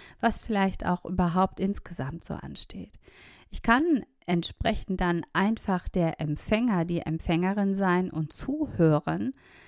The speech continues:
Alternativ kann ich mich in meinen Gedanken so, so sehr verstricken, dass ich vielleicht mich schon gestresst fühle während des Gesprächs,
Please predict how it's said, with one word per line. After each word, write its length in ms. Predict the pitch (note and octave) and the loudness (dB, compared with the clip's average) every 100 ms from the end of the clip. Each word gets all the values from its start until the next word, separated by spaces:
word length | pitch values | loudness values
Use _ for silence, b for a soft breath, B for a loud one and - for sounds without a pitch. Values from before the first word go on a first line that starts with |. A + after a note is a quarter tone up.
| B | B
Alternativ 840 | - F#3 F3+ D#3 - - C#4+ G#3+ - | 0 4 4 2 0 0 2 2 -6
kann 180 | - G3+ | -2 -2
ich 140 | G3 | -2
mich 200 | F#3 F#3 | -6 -6
in 140 | - F3+ | -4 0
meinen 260 | F3 E3+ | 2 2
Gedanken 500 | E3 E3 E3+ G#3 - | 0 0 0 0 -4
so, 320 | E3+ G#3 C4 G3+ | 0 0 0 -2
so 380 | F#3+ G#3+ C4+ | 0 2 2
sehr 260 | A#3 G#3 G3 | 2 0 0
verstricken, 720 | - E3+ - - G3+ - E3 | -2 -6 -4 -4 -4 -2 -2
dass 200 | D#3 - | -2 -6
ich 160 | D3 - | -10 -4
vielleicht 400 | D#3 C3+ - E3 | -4 -2 -4 -4
mich 160 | D3 | -4
schon 200 | - D3+ | -4 -6
gestresst 540 | - - - A#3+ - - | -6 -6 0 0 0 -8
fühle 340 | - A3 G3+ | -4 -2 0
während 340 | G3 F#3+ F3+ | 0 0 -2
des 220 | E3+ E3+ - | -4 -6 -6
Gesprächs, 580 | E3+ - E3+ E3 F3 | -8 -4 -2 0 -2